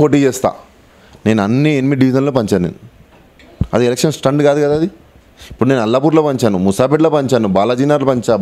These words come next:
బాలనగర్లో పంచాను. అంటే నా, నా సొంతంగా నేను పంచుకోవాలంటే ఒక డివిజన్, పర్టికులర్ ఒక డివిజనే ఇక్కడ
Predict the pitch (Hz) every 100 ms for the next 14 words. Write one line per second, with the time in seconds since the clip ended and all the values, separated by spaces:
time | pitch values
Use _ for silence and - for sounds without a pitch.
0 | 95 107 123 147 147 143 131 113 92 -
1 | _ _ - - _ - - - - 95
2 | 202 220 - _ _ _ - 110 127 120
3 | 123 120 117 123 107 123 175 180 175 151
4 | 143 151 160 160 131 123 123 151 127 127
5 | 143 131 147 131 123 113 123 143 156 196
6 | - - - 120 117